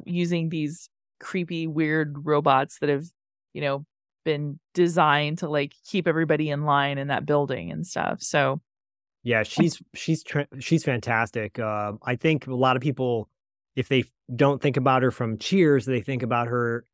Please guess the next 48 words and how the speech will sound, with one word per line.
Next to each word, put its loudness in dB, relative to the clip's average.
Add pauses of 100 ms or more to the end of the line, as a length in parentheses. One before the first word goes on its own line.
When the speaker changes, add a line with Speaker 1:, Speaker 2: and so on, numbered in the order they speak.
Speaker 2:
roles 4
in 0
the -2
nineties, -2
right? -2
Like -8
in, -6
what -8
was -12
that, -12
House -2
Guest -2
or -4
not -2
House -4
Sitter? -2
Or -4
Speaker 1:
Oh, 8
Speaker 2:
she 4
did 10
Speaker 1:
oh, 10 (180)
Speaker 2:
something 0
Speaker 1:
no, 6
uh, 2
in 0
Madhouse. 6
Speaker 2:
In -2
Madhouse, -2
right, -4
Madhouse. -4
Speaker 1:
She's -10
Speaker 2:
House 2
Guest 0
was -6
Speaker 1:
fabulous. 4
Speaker 2:
Sinbad -4
movie. -10
Speaker 1:
Oh 0
my 0
Speaker 2:
Yeah. -2
Speaker 1:
God, 0
Madhouse -2
is -14 (120)
one 2
of 0
the -4
most, -4
like, 4